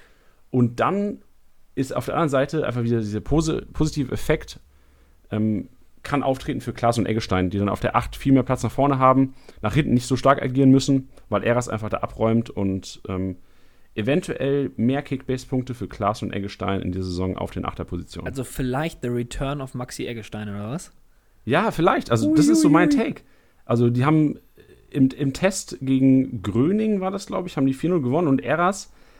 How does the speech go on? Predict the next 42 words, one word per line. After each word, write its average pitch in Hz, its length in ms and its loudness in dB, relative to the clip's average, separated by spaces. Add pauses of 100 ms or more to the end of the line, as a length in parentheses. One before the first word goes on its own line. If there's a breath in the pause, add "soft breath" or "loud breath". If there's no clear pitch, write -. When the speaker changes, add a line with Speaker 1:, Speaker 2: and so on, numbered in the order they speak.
Speaker 2:
hat - 160 -4
da 175 60 2
hinten 160 220 0
abgeräumt, 180 720 2 (180)
teilweise 151 420 2
auch 143 120 -2
nach 131 100 0
vorne 170 500 2
zu, - 560 -12 (260)
vorne 165 240 -2
f-, 160 220 -10
zu - 120 -16
finden 165 200 -2
gewesen 160 380 -2 (720 soft breath)
und 123 460 2
macht 127 220 0
seine 165 100 2
Sache, 160 180 -6
glaub 135 140 0
ich, 135 100 -8
relativ 147 320 -4
gut 185 180 -8
und 123 140 0
ich 123 200 -4
glaube 185 440 2
echt, - 240 -2
dass 151 140 0
der 151 120 2
realistische 147 380 0
Chancen 147 280 2
hat, 147 140 -4
da 139 120 4
Startelf - 280 -4
zu - 100 -12
spielen 95 240 -2
am 92 140 -2 (140)
ersten 98 240 -4
Spieltag. 95 400 -6 (400)
Speaker 1:
Finde 180 300 0
ich 156 80 -4
sehr 165 160 2
spannend. 123 420 -6